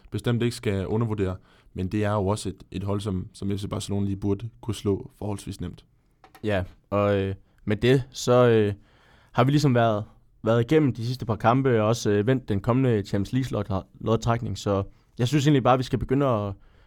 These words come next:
Speaker 2: kigge frem mod, øh, det her dejlige, dejlige El Clasico.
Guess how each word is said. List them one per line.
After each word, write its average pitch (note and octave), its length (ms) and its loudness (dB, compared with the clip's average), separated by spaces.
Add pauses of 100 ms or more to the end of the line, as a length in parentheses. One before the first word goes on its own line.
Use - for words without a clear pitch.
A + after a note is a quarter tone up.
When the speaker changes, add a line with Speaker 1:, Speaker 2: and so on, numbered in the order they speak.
(100)
Speaker 2:
kigge C3 200 -4
frem D#3 180 4
mod, B2+ 320 2
øh, G#2 140 -2 (140)
det C3 120 2
her A#2+ 340 -2 (560)
dejlige, B2 280 2
dejlige G#2+ 500 -2
El G2 140 -6
Clasico. G2 400 -6